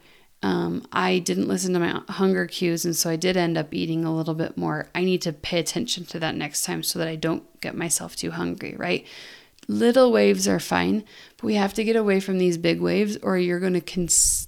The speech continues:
consistently be inconsistent. <laughs> And that's not what we want, because consistency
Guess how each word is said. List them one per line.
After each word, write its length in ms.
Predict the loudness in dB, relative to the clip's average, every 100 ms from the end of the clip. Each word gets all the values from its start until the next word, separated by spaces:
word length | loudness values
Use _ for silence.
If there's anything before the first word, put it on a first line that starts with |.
| -2
consistently 680 | 6 6 8 6 6 6 6
be 280 | 6 6 6
inconsistent. 920 | 4 4 2 2 4 8 10 12 12 10
<laughs> 40 | 2 -2 -8 -12 -20 0 4 6 6 2 2 0 -2 -4 -8 -12 _ 0
And 140 | 4
that's 240 | 4 2 0
not 160 | -2
what 100 | 0
we 80 | -2
want, 280 | -2 -2 -4
because 340 | -4 0 -2
consistency 1080 | -2 -2 -2 0 2 2 2 2 2 0 -4